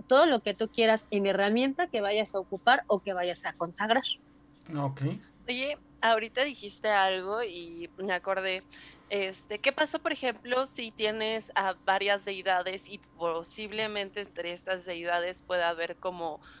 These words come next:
Speaker 3: una energía no tan, mm, complementaria,
Speaker 2: Ujú.
Speaker 3: se podría decir? Eh, ¿se vale tener un altar con todas las deidades de chile, mole y pozole? ¿O
Speaker 2: O uno
Speaker 3: es
Speaker 2: para
Speaker 3: una
Speaker 2: cada
Speaker 3: deidad para
Speaker 2: una.
Speaker 3: cada uno?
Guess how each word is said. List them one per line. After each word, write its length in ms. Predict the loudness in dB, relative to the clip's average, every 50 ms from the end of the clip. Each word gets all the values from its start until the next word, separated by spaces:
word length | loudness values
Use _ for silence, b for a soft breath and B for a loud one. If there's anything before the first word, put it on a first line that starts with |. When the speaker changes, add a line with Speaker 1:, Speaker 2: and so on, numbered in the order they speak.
| B _ -4
Speaker 3:
una 180 | 0 2 2
energía 460 | 4 2 0 -2 -2 -2 -2 -2 -2
no 220 | -2 -2 -4 -6 -6
tan, 880 | -2 0 2 2 2 2 0 -2 -4 -6 -6 -6 -6 -8 -8 -12 -16 -20 -20 -20 -16
mm, 720 | -14 -10 -10 -8 -8 -8 -10 -10 -10 -10 -10 -12 -12 -14 -14 -8
complementaria, 840 | -8 -8 -6 -2 -2 -2 0 -2 -4 -2 2 4 4 4 4 2 0 0
Speaker 2:
Ujú. 80 | 0 -2
Speaker 3:
se 60 | -4
podría 380 | -6 -10 -10 -6 -4 -2 -2 -2
decir? 400 | -4 -6 -8 -6 -4 -4 -4 -6 B B B B B B -4
Eh, 520 | -2 -2 0 0 0 0 -2 -2 -2 -4 -6 -4
¿se 160 | -2 0 0
vale 340 | 2 2 4 4 4 2 2
tener 260 | 0 0 0 0 0
un 120 | 0 2 0
altar 400 | 0 2 2 2 2 2 2 0
con 200 | -4 -6 -2 0
todas 240 | 0 2 2 2 0
las 160 | -2 -4 -6
deidades 640 | -6 -10 -4 0 2 2 2 0 -2 -6 -6 -6 -10
de 120 | -14 -16
chile, 280 | -14 -12 -12 -10 -10 -10
mole 220 | -8 -8 -10 -10
y 20 | -10
pozole? 560 | -12 -14 -8 -4 -2 -2 -2 -2 -2 -4 -2
¿O 60 | -2 -2 -2 -2 -2 -2 -2 0
Speaker 2:
O 80 | 2
uno 180 | 4 4 4 4
Speaker 3:
es 80 | 2 2
Speaker 2:
para 160 | 2 2 2
Speaker 3:
una 80 | 2
Speaker 2:
cada 240 | 2 2 4 4 4
Speaker 3:
deidad 100 | 4 4
para 140 | 2 2 0
Speaker 2:
una. 120 | 0 0 0
Speaker 3:
cada 200 | 0 0 0 0
uno? 560 | 0 -2 -4 -4 -4 -2 -2 0 0 -2 -4